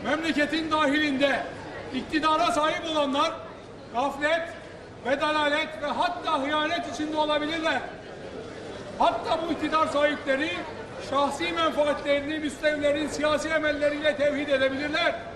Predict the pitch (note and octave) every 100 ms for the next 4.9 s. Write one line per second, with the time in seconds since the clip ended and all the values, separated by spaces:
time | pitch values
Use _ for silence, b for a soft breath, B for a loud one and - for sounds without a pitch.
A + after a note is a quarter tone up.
0 | - - - - - - - - - -
1 | G3+ D4+ D#4 E4+ F4 - - - - C4
2 | C#4 E4 D4+ D#4 E4+ E4+ E4+ D4 C4 D4
3 | D#4 C#4 C#4 F4+ F4 E4 D#4 C#4 D#4+ E4
4 | D4+ B3 D4+ C4+ C#4+ C#4+ D4+ F4+